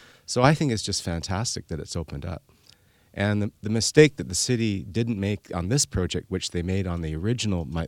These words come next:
the original project was actually the Wilmar estate that I was involved in, back in two thousand and four. That's the one on Saint Charles that has the red tiled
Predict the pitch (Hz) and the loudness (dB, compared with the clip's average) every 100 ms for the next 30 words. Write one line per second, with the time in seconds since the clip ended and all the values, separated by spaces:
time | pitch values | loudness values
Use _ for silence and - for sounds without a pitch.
0 | - 90 101 151 165 - 117 117 90 - | -4 0 2 2 2 2 4 4 2 -2
1 | 90 90 92 - 82 80 90 107 113 82 | -2 0 -2 -2 -2 0 4 4 2 0
2 | 78 - - 76 - 76 73 69 76 85 | -2 -2 0 -4 -4 -4 -4 -6 -6 -4
3 | 92 90 71 73 - - - 82 82 - | -4 -4 -6 -10 -20 -20 -10 -4 -4 -4
4 | 82 95 - 82 85 - 73 - - 107 | -6 -6 -4 -2 -2 -4 -10 -8 -4 -2
5 | 80 - - - - - 131 147 - 156 | -2 -6 -16 -20 -20 -4 0 0 0 2
6 | 139 104 - 98 - - 98 101 85 73 | 2 2 2 0 0 -2 0 0 -2 -4
7 | 80 80 80 80 87 82 - 90 85 82 | -4 -4 -4 -2 -2 -2 -4 -2 0 -2
8 | 80 | -6